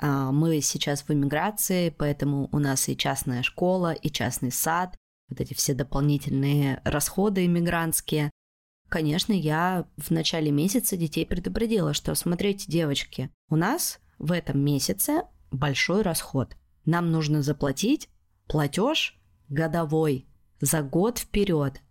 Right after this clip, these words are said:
а это достаточно большие деньги. Что за садик,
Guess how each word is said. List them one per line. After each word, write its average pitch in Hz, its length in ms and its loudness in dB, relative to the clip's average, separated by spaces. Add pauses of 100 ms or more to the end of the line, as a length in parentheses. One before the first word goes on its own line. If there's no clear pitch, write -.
а 147 200 0
это 165 500 -2 (100)
достаточно 160 720 -2
большие 165 420 0
деньги. 143 460 2 (480)
Что - 260 -2
за 160 100 0
садик, 190 520 0